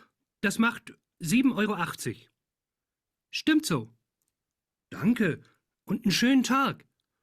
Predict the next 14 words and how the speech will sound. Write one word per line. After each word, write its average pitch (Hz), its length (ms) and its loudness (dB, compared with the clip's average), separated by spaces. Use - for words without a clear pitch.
Ja, 202 200 0
wünsch 151 220 -2
ich 220 120 0
Ihnen 277 160 6
auch.“ 294 320 -4
„Hm, 151 460 -2
mal 123 180 -8
ein 113 140 -8
echter 165 420 -4
Berliner. 120 640 -2
Auch 220 220 -6
selten 165 420 -2
hier 127 180 -6
oben“, 117 380 -6